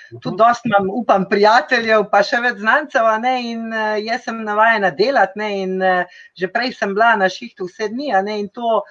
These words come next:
Speaker 2: v bistvu meni je delo vedno hobi, ne, in če hočeš nekaj, eh, najdeš cajt za vse, ne,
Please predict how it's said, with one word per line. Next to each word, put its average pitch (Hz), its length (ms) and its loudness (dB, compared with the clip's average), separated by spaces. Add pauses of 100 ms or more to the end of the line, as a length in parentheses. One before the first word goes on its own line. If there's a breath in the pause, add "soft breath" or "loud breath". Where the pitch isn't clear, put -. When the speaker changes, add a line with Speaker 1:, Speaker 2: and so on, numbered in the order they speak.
(300 loud breath)
Speaker 2:
v - 120 -10
bistvu 214 720 0
meni 220 560 0
je 220 100 2
delo 220 320 2
vedno 208 280 0
hobi, 196 360 0
ne, 175 280 -2
in 175 100 -6
če 185 160 -2
hočeš 208 480 -4
nekaj, 214 460 4 (140)
eh, 190 140 4
najdeš 196 460 2
cajt 185 260 2
za 175 120 -2
vse, 170 260 0
ne, 160 160 -8